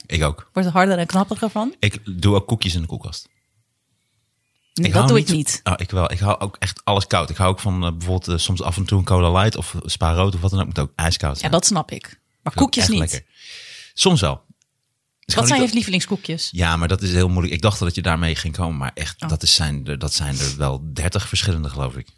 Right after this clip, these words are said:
Speaker 1: Maar favoriet koekjes, denk ik, Oreo's, de normale met melk. Vind ik erg lekker.
Speaker 2: Nee, daar hou ik niet van, al dat soort shit. Ik hou gewoon van
Speaker 1: Boterkoek
Speaker 2: simpele
Speaker 1: vind ik ook
Speaker 2: koekjes. Gewoon digestive, zo zeg je dat toch?
Speaker 1: Mm, digestief.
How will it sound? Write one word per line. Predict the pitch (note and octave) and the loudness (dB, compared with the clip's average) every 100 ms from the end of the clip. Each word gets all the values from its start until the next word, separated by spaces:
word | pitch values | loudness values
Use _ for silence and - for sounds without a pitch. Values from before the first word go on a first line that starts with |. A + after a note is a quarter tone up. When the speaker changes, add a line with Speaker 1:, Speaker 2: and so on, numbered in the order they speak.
| _ | _
Speaker 1:
Maar | G#2 A2+ - | 0 0 2
favoriet | C3+ B2+ C#3 | 0 2 0
koekjes, | - D3+ D3 C3+ - - - - - - | 0 -2 0 -2 -2 -10 -20 -20 -20 -2
denk | A2+ C3+ - | 2 2 0
ik, | A#2 A#2 - - _ _ | -4 -4 -10 -16 _ _
Oreo's, | G#2 G2+ G2 F2+ F2+ - | 2 4 4 2 0 -2
de | F#2 | -4
normale | E2 E2+ E2 D#2 | -2 0 0 0
met | D#2 D2+ | -4 -4
melk. | D2 C#2+ C2+ | -2 -2 -4
Vind | - E2 | -6 -8
ik | D2+ | -4
erg | D#2 - | -6 -4
lekker. | |
Speaker 2:
Nee, | F3 | -2
daar | D3 | -2
hou | C#3+ F#3+ | -2 -4
ik | |
niet | F3 D3+ | -6 -10
van, | D#3+ C#3+ | -12 -14
al | |
dat | F3 - | -14 -16
soort | - - | -12 -8
shit. | D3+ - | -8 -10
Ik | - | -4
hou | F#3+ | -2
gewoon | G#3 B2+ | 2 2
van | - | 4
Speaker 1:
Boterkoek | C4 C4 | 4 4
Speaker 2:
simpele | A3+ | 2
Speaker 1:
vind | F#3+ | 4
ik | |
ook | A2 F2 D#3+ - | 2 2 -2 -4
Speaker 2:
koekjes. | - - _ _ _ _ _ _ _ | -8 -14 _ _ _ _ _ _ _
Gewoon | - A3 A3 G#3+ F3+ | 0 2 2 -2 0
digestive, | G3+ F#3 G3+ F#3+ E3 - | 0 2 2 2 -2 -6
zo | E3 | -8
zeg | D#3 - E3+ | -6 -8 -8
je | |
dat | - C#3+ | -4 -2
toch? | D#3+ | 0
Speaker 1:
Mm, | D#3 A#2+ | 0 -2
digestief. | G#2+ G2 - - B1 - | -2 -2 -2 -2 -6 -10